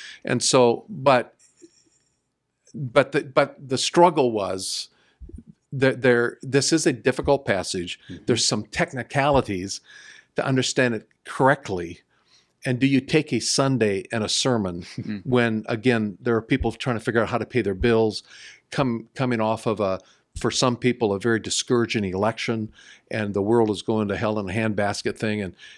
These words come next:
Speaker 1: and, you know,
Speaker 3: Mm.
Speaker 1: you, you, that, that's
Speaker 2: Mm-hmm.
Speaker 1: the thing.
Speaker 3: But we are a teaching church.
Speaker 1: But
Speaker 3: I
Speaker 1: we're
Speaker 3: mean, this is a Bible teaching church.
Speaker 1: And it's there.
Speaker 3: And
Speaker 1: It's
Speaker 3: it's there.
Speaker 1: God's word.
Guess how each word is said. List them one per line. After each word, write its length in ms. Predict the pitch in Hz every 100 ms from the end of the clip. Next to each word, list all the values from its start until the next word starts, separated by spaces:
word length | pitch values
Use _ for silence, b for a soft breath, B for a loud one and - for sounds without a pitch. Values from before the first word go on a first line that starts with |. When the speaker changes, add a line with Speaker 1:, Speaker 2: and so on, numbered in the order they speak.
| B _ -
Speaker 1:
and, 360 | 107 104 98 131
you 100 | 117
know, 320 | 92 92 -
Speaker 3:
Mm. 120 | 117 156
Speaker 1:
you, 120 | 160
you, 200 | 156 - 120
that, 200 | 147 135
that's 260 | 143 127 110
Speaker 2:
Mm-hmm. 80 |
Speaker 1:
the 20 | 123
thing. 180 | 139 107
Speaker 3:
But 80 | 123
we 140 | 113
are 120 | 113 123
a 60 |
teaching 380 | 120 120 - 113
church. 420 | - - - -
Speaker 1:
But 100 | 120
Speaker 3:
I 40 | 113
Speaker 1:
we're 80 | 113
Speaker 3:
mean, 120 | 95
this 180 | 107 113
is 80 | 98
a 60 | 90
Bible 440 | 90 101 107 113
teaching 400 | - 107 - 104
church. 320 | - 175 -
Speaker 1:
And 140 | 170 156
it's 120 | -
there. 160 | 214 196
Speaker 3:
And 120 | 170
Speaker 1:
It's 40 | 131 -
Speaker 3:
it's 20 |
there. 120 | 135
Speaker 1:
God's 160 | 127 117
word. 380 | 170 110 -